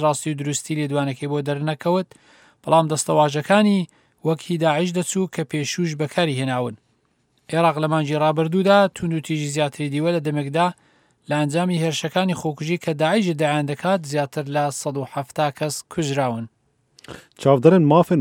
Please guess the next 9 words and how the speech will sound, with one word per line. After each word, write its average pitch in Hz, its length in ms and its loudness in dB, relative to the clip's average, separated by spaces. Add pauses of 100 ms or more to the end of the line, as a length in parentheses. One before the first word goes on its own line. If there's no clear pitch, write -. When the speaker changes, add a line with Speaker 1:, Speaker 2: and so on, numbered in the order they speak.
Speaker 2:
mirovan 117 400 4
bangan 120 440 4 (180)
li 120 140 2
pirsînên 156 480 0
bû 160 80 2 (120)
serhildêrên 123 720 2
û - 20 2 (120)
hêzên 147 360 0
ewlekariya 120 640 0